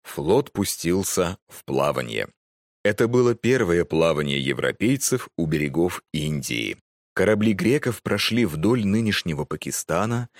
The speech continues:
вошли в Персидский залив. От Неарха европейцы впервые узнали о том, что где-то далеко на востоке, за Индией, есть еще страны с многолюдными городами.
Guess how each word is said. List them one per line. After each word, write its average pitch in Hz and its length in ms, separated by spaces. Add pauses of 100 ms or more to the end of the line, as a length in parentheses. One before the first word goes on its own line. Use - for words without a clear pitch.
(180)
вошли 107 460
в 160 100
Персидский - 640
залив. 69 600 (580)
От 87 180
Неарха 92 720 (220)
европейцы 110 680
впервые 110 540
узнали 101 640
о 76 140
том, 135 420 (220)
что - 280
где-то 95 440
далеко 135 580
на 85 140
востоке, 85 840
за 80 180 (140)
Индией, 101 760 (200)
есть 131 520
еще 113 340
страны 107 680
с - 140
многолюдными 76 800
городами. 95 760